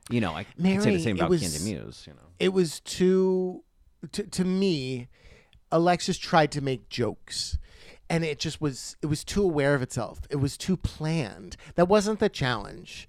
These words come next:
Speaker 2: The, the, you know, to, like, have these kind of,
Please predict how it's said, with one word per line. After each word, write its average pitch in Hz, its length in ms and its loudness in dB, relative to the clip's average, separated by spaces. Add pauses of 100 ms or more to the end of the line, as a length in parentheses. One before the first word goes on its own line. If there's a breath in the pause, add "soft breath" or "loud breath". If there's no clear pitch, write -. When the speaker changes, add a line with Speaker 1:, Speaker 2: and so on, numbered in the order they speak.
(280 soft breath)
Speaker 2:
The, 143 120 -2 (140)
the, 170 200 -6
you 156 100 0
know, 120 200 -2 (100)
to, 160 100 -4
like, 135 220 2
have 151 320 4
these 147 260 0
kind 139 180 -4
of, - 320 -6